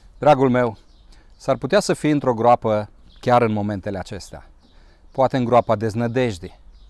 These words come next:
poate, poate în groapa descurajării, poate că ești în groapa sărăciei. Te întrebi: "Cine mă va scoate de aici?" Poate că ești în groapa singurătății.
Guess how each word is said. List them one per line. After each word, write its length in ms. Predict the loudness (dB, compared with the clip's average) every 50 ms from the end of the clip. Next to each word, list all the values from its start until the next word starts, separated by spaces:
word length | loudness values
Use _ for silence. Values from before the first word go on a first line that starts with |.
| -20 -20 -20 -20 -20 -20 _ -6
poate, 460 | -4 -4 -2 -2 -4 -6 -6 -8 -8 -4
poate 240 | -2 -2 0 0
în 100 | -2 -4
groapa 320 | 0 0 0 2 2 0 -2
descurajării, 880 | -4 -4 -6 -6 -6 -2 0 0 0 0 0 -2 -2 -2 -4 -6 -12 -18 _ _ _ _ -20 _ -20 -20 -20 -20 -20 -12 -2
poate 220 | -2 -2 -2 -2
că 100 | -2 -2
ești 240 | -2 -2 -2 -2 -2
în 80 | -2
groapa 340 | 0 2 2 2 2 0 -4
sărăciei. 840 | -4 -2 -2 -2 -2 -4 -4 -8 -8 -6 -4 -4 -6 -6 -8 -14 _ _ -16
Te 100 | -12 -10
întrebi: 440 | -8 -8 -2 -2 -2 -2 -2 -4 -12 -20 -20 _ -20 -20
"Cine 300 | -16 -8 -6 -2 -2 0
mă 120 | 2 0 0
va 140 | 0 0 -4
scoate 380 | -4 -6 -6 -6 -4 -4 -6
de 100 | -8 -8
aici?" 340 | -10 -12 -14 -16 -20 -20 -20 _ _ -20 -20 -20 -20 -20 -20 _ _ -4
Poate 240 | -2 0 0 0 0
că 100 | -2 -2
ești 240 | -2 -2 -4 -4
în 80 | -6 -4
groapa 480 | -2 -2 -2 -2 -2 -2 -4 -4 -6 -10 -18 -20
singurătății. 1000 | -18 -10 -6 -4 -4 -2 -2 -2 -4 -4 -4 -4 -6 -6 -6 -8 -10 -14 -16